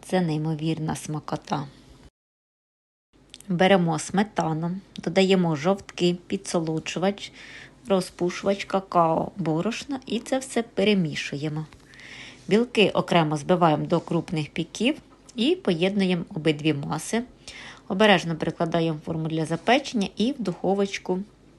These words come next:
при ста вісімдесяти градусах на сорок-п'ятдесят хвилин. Тим часом будемо робити наш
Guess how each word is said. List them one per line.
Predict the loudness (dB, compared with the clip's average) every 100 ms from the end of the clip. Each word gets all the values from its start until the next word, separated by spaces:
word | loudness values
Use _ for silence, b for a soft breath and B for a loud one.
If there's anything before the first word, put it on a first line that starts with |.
| -8
при | -6
ста | 0 0
вісімдесяти | 0 -4 -6 -6 -6
градусах | -4 -4 -4 -6 -8 -8
на | -10
сорок-п'ятдесят | -6 -4 -4 -4 -6 -4 -6 -6
хвилин. | -6 -4 -4 -4 -10 -14 -20 B B B B B B B B B B B
Тим | -2 -2
часом | 2 2 2 0
будемо | 0 2 2 2
робити | 2 0 0
наш | -2 -2 -4